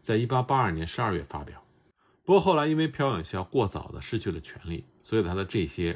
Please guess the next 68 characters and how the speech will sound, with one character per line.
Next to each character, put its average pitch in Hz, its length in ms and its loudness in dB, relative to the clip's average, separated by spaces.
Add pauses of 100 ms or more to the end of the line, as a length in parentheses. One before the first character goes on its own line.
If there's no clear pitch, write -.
改 80 120 -10
革 73 140 -12
政 85 220 -6
策 - 300 -14
最 92 140 -4
终 80 140 -4
夭 80 180 -4
折 - 120 -12
了。 - 180 -20 (960)
另 208 120 6
外 226 100 6
在 208 140 6
赴 190 180 4
日 165 100 8
使 110 160 -2
节 104 120 4
团 98 200 -4
里 92 120 -2
还 - 160 -6
有 104 80 0
一 80 120 -4
位 80 160 -4
洪 87 220 -8
英 104 160 -4
直， - 360 -12 (240)
他 - 140 -2
也 107 100 2
发 90 240 -2
挥 90 120 -2
了 85 100 -4
非 90 140 -8
常 87 120 -4
重 90 140 -6
要 85 60 -6
的 - 80 -12
作 82 180 -14
用。 82 100 -18 (460)
他 147 140 -2
研 127 180 2
究 143 80 8
了 139 100 6
日 143 200 0
本 - 180 -6
的 69 80 -8
邮 78 180 -4
政 110 160 -2
制 80 140 -8
度， - 240 -16 (300)
在 120 120 -2
一 123 120 0
八 139 120 0
八 139 160 0
三 131 160 -2
年 120 140 -2
四 123 240 -2
月 - 260 -12 (240)
创 117 280 0
建 90 100 0
了 76 80 -2
朝 90 300 -6
鲜 - 180 -6
的 - 100 -12
第 110 220 -4
一 113 80 -2
个 82 140 -6
邮 80 160 -6
政 87 120 -6
局， - 320 -12